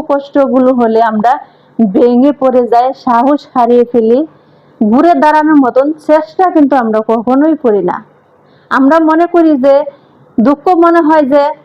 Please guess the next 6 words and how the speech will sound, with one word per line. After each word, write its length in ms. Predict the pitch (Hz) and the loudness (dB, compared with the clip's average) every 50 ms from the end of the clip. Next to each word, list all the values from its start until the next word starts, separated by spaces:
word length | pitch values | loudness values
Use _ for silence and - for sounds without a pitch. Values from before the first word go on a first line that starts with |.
| _ _ - 240 | _ _ -4 -2
আমারই 320 | 262 240 247 254 247 254 240 226 214 | 0 0 0 0 0 0 0 0 -2
আছে, 220 | - - - 202 - - - _ _ _ _ _ _ _ _ _ _ _ _ _ _ _ _ _ _ | -4 -6 -8 -8 -8 -8 -10 _ _ _ _ _ _ _ _ _ _ _ _ _ _ _ _ _ _
আর 160 | - 294 320 330 330 330 - - | -4 -2 -2 -2 -6 -10 -10 -4
সবাই 280 | 311 277 254 294 311 330 320 311 | -4 -2 0 0 0 0 0 0
মনে 180 | 311 302 311 302 269 | 0 0 0 -2 0
হয় 180 | 277 277 277 | 0 0 0